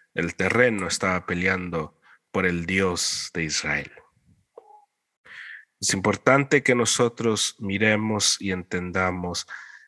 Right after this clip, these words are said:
que la guerra espiritual que es-, que pas-, estamos, no es una guerra donde uno dice, "No, pues, mm, pues solo dicen que no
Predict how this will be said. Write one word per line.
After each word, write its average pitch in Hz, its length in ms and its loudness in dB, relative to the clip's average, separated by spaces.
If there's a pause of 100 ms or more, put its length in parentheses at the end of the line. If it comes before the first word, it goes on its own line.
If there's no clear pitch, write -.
(200)
que 90 100 -2
la 87 160 -2
guerra 98 840 0 (920)
espiritual 101 760 0
que 90 100 -2
es-, - 180 -6
que 98 160 -4
pas-, - 340 -4
estamos, 87 640 -2 (540)
no 107 120 0
es - 160 4
una 131 180 6
guerra 120 480 4
donde 104 320 0
uno 113 120 2
dice, 120 200 0
"No, 190 200 0
pues, - 220 -16 (1080)
mm, 185 380 -2
pues 170 160 -2
solo 233 320 4
dicen 220 380 2
que 190 120 2
no 180 800 2